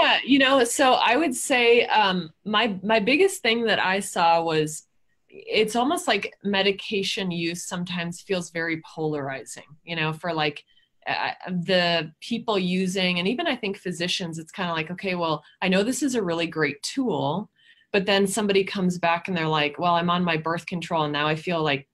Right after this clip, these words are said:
Speaker 2: maybe depressed, or I'm really moody, or I'm, my energy is low, or I go on a cholesterol lowering medications and I have muscle pain." And then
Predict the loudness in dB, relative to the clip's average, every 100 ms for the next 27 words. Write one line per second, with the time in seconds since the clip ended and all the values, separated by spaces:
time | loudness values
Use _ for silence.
0 | _ -6 -2 -2 -2 -4 -6 _ -8 -8
1 | -8 -6 -6 -2 0 0 0 0 2 2
2 | 2 0 -2 -2 0 0 0 0 -2 0
3 | 0 2 4 2 2 0 2 2 0 -4
4 | _ _ -10 -2 -2 0 2 4 4 2
5 | 2 0 0 0 0 0 -2 0 0 0
6 | -2 -2 -4 -4 -2 0 0 0 0 0
7 | -2